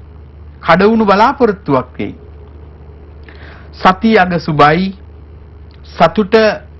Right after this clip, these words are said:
ගලන් එයි. තිබුණු කරදර අමතක වෙයි. සිත සැහැල්ලු ඇති වෙයි. කරන කියන දේවල් සාර්ථක වෙයි. ව්‍යාපාර දියුණු වෙයි. රැකියාව යහපත් වෙයි. සියලු දෙනාගේ ප්‍රශංසා හිමි වෙයි.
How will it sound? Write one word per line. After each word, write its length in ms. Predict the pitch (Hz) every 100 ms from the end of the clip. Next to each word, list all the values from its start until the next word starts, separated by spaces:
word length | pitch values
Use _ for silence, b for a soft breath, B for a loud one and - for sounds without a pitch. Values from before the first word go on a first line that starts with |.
| - -
ගලන් 400 | 147 165 214 220 156
එයි. 340 | 139 156 180 - - - - - - - - -
තිබුණු 380 | - 196 240 240
කරදර 440 | 254 226 214 196 214
අමතක 440 | 214 247 285 - 160
වෙයි. 380 | 139 147 175 185 - - - - -
සිත 260 | - - 196 226 -
සැහැල්ලු 500 | 202 214 247 240 202
ඇති 300 | 139 131 147
වෙයි. 340 | 151 165 180 - - - - - -
කරන 360 | - 202 226 240
කියන 320 | 233 226 226
දේවල් 300 | 214 226 226
සාර්ථක 600 | 214 226 247 277 - 156 151
වෙයි. 300 | 151 165 190 190 B B B -
ව්‍යාපාර 640 | 170 190 196 220 214 214
දියුණු 380 | 185 220 254 185
වෙයි. 360 | 135 151 180 180 - - -
රැකියාව 560 | 151 156 196 190 190 190
යහපත් 640 | 185 196 233 269 - -
වෙයි. 340 | 135 143 170 - - -
සියලු 260 | - 170 175
දෙනාගේ 380 | 175 180 180 175
ප්‍රශංසා 720 | - 190 - 214 214 208 185
හිමි 300 | 185 165 156
වෙයි. 240 | 151 131